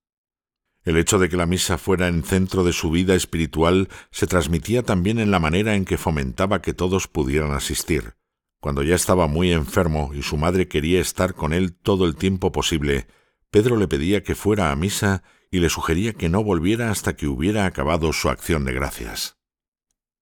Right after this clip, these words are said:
Cuando solo podía recibir la comunión fuera de la misa, la solicitaba a diario y la recibía con gran devoción.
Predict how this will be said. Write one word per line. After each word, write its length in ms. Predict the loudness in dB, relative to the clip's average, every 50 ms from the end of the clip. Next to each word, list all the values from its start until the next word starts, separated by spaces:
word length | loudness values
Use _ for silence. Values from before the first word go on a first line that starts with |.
| _ _ _ _ _ _
Cuando 300 | -4 -2 0 2 2 0
solo 280 | 2 2 4 4 4 4
podía 320 | 4 2 2 4 4 4
recibir 380 | 2 0 -2 -2 0 0 2 2
la 120 | 2 0
comunión 500 | 0 0 0 0 0 0 0 0 0 -2
fuera 280 | -2 0 2 2 4 4
de 100 | 2 2
la 80 | 2
misa, 460 | 0 0 0 0 0 0 0 0 -2 -4 _ _ _ _ _
la 140 | -2 0 0
solicitaba 600 | 2 2 2 2 2 0 0 0 0 2 2 2
a 60 | 0
diario 380 | 2 2 2 2 4 4 2 2
y 40 | 4
la 120 | 4 2
recibía 540 | 2 0 -2 -4 -4 -4 -2 0 0 0 -2
con 200 | -2 -2 -2 -2
gran 260 | -2 0 0 0 0
devoción. 640 | 0 0 0 -2 -2 0 -2 -2 -2 -2 -8 -12